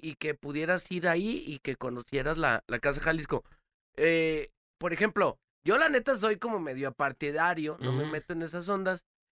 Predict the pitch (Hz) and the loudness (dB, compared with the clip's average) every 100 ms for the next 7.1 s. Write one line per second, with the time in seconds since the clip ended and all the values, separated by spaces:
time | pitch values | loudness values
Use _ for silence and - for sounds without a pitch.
0 | _ _ 147 151 147 139 - _ 175 165 | _ _ 2 2 2 -2 -6 _ 4 6
1 | 160 156 156 - _ _ _ _ - - | 6 4 0 -6 _ _ _ _ -10 -6
2 | 208 233 220 220 214 185 151 185 208 202 | 0 2 2 0 0 0 -2 0 2 2
3 | - 147 180 185 147 131 143 185 180 220 | -2 -6 -8 -4 -2 -2 -2 -2 2 2
4 | 180 151 151 - _ _ _ _ _ - | 2 0 -4 -8 _ _ _ _ _ -4
5 | 156 151 151 156 147 - 165 196 185 175 | 0 0 0 0 -2 0 2 2 2 2
6 | 196 208 202 175 185 190 196 196 185 175 | 2 2 0 2 2 4 4 4 2 -2
7 | 170 | -6